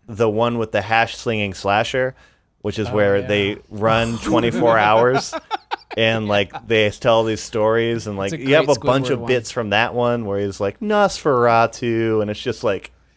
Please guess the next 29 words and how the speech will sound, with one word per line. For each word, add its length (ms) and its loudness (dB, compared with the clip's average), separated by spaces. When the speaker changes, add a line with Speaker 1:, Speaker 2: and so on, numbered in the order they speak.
Speaker 1:
Nosferatu, 760 -2
but 180 -4
Photoshop 520 0
to 60 -8
be, 140 -2
like, 160 -2
smiling 560 -4
really 260 -4
goofily. 600 -6
Speaker 2:
<laughs> 360 -14
Speaker 1:
Oh 280 2
my 180 -6
gosh. 500 -6
Like, 380 -4
that 140 6
was, 340 -2
yeah, 280 -6
easily 300 -6
one 120 -2
of 40 -4
my 120 -6
favorite 260 -2
episodes 320 -8
too. 160 -2
I 60 2
don't 100 4
know. 140 2
There's 200 0
really 400 2